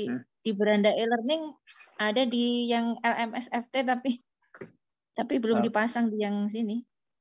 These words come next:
Speaker 1: Kayaknya di I G aja, Bu, ya?
Speaker 2: Ya, di I G ada itu.
Speaker 1: Ha, silakan cek di I G, nanti itu biasanya Teh Gesti upload link grup W A-nya. Ya, link grup W A-nya, jadi kalian bisa klik langsung aja link itu, sama aja ya.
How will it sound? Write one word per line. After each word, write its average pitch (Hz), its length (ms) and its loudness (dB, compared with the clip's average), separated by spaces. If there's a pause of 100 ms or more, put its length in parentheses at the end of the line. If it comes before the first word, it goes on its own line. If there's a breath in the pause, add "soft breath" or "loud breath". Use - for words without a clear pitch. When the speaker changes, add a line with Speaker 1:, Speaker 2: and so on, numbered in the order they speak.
(140)
Speaker 1:
Kayaknya 147 320 2
di 151 80 4
I 131 80 6
G 123 60 -2 (100)
aja, 127 160 2
Bu, 127 160 -2
ya? 120 80 -10 (1120)
Speaker 2:
Ya, 202 80 0
di 185 160 -8
I 202 80 -4
G - 40 -16 (120)
ada 175 240 0
itu. 170 240 -12 (340)
Speaker 1:
Ha, 110 360 -4
silakan 139 440 0
cek 147 160 -6
di 120 160 0
I 113 80 -6
G, 147 160 4
nanti 131 400 0 (160)
itu 131 160 -6
biasanya 151 400 -2
Teh 131 80 -4
Gesti 123 320 -4
upload 117 640 -2 (520 loud breath)
link 147 440 0
grup 139 240 0
W 131 160 0
A-nya. 175 440 -4 (920)
Ya, 135 200 -4 (360)
link 135 160 -2
grup 127 160 0
W 120 80 0
A-nya, 113 240 0
jadi 143 200 2
kalian 139 280 0
bisa 131 160 -4
klik - 240 -4
langsung 127 240 -2
aja 131 160 0
link 117 240 0
itu, 127 160 -6
sama 117 240 0
aja 117 160 -2
ya. 110 120 -8